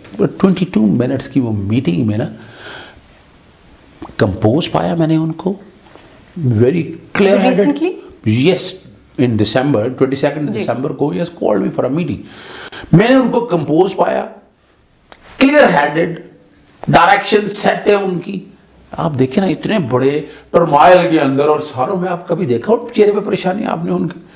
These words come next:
Speaker 1: वरना तो मैं, मेरी, मैं, मैं, मेरे कई majority चले गए, मेरे collision partner छोड़ने वाले हैं।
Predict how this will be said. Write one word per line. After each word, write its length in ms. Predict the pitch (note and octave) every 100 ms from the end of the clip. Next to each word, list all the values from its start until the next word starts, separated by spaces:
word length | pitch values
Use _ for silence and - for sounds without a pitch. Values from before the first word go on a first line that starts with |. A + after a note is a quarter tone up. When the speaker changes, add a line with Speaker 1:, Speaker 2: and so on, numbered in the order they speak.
| - - - - - -
Speaker 1:
वरना 280 | D3+ E3
तो 120 | - D#3+
मैं, 280 | A2 A2
मेरी, 500 | A#2 A2 C3 D3 C3 - - -
मैं, 120 | E3
मैं, 280 | D#3+ C#3 D3+
मेरे 300 | C3 D#3+ F3+
कई 240 | F3 F3+ F3
majority 520 | D3 D#3 E3+ F3+ D#3+
चले 140 | D3+
गए, 180 | D3+ C#3+
मेरे 180 | E3 E3+
collision 300 | F3 G3 G3+
partner 420 | E3+ D#3+ D#3 D#3+
छोड़ने 360 | - D3 D3 D#3+
वाले 260 | C#3+ C#3
हैं। 220 | D3 C3